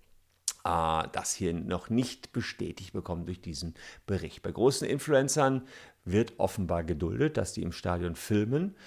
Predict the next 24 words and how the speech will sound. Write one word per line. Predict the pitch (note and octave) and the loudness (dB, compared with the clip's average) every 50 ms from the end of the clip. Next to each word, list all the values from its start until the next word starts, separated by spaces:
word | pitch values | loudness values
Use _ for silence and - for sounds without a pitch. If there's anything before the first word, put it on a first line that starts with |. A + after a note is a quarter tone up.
| - - - - _ _ - | -18 -18 -18 -20 _ _ 0
und | - A2 A2 A2 A2 A2 A2+ A2+ G#2+ G2+ - - - - - _ _ _ _ _ _ _ - _ | 4 6 6 8 8 6 6 4 2 0 -4 -14 -16 -16 -16 _ _ _ _ _ _ _ -20 _
beide | - F2+ F2+ F2+ F2 G2 | -6 -2 0 0 0 0
Partner | - - - F2+ E2 - F#2 F2 | -2 -4 -6 -6 -4 -4 -4 -6
profitieren | - - G#2 - D3 C#3 - - - - | -4 -4 -4 -4 -4 -4 -4 -8 -8 -8
davon. | - - - F2 | -10 -10 -8 -8
Das | - - - | -8 -8 -10
muss | - F#2 - | -10 -10 -6
man | F#2 F#2 | -4 -4
natürlich | F2+ E2+ - F2+ E2+ F2+ | -4 -4 -4 -8 -8 -8
hier | - - E2+ E2 - - - | -8 -6 -6 -6 -6 -6 -4
auch | E2 E2 E2 E2 - - _ - - - - - - | -2 -2 -2 -2 -4 -12 _ -20 -20 -20 -20 -16 -10
sagen. | - E2+ D#2 D#2 F2+ F2 F2 F2+ G2 F#2+ G#2 G2+ | -8 -6 -2 4 6 6 8 8 6 6 4 2
Sowohl | F2+ F#2 F2 E2+ F2+ | 0 0 2 2 4
das | F2 E2+ E2+ | 2 2 2
Stadion | - - F#2+ F#2+ G2+ G#2 F#2+ | 4 6 8 8 8 8 6
als | F#2 F2+ - | 4 2 0
auch | - | -6
die | F2+ | -6
Lizenznehmer, | F#2 F2+ F2 - A2+ G#2 G#2 - - A2 G#2 F#2+ F#2 | -6 -6 -4 -2 -2 0 -2 0 -2 -2 0 0 0
die | F#2+ F#2 | 0 -2
Reichweite | E2 E2 E2 F#2 - - F#2+ - F2+ F2 | -2 -2 -2 -2 -2 -4 -6 -4 -2 -4
wird | F2+ - - | -4 -4 -2
enorm | G2+ G#2 G#2 F#2+ F#2 G2 G2 F2+ | -2 0 0 0 0 0 0 -2
erhöht. | E2+ F#2 F2 F2+ F2+ F2+ F2 F2 | -2 -4 -2 0 2 0 0 0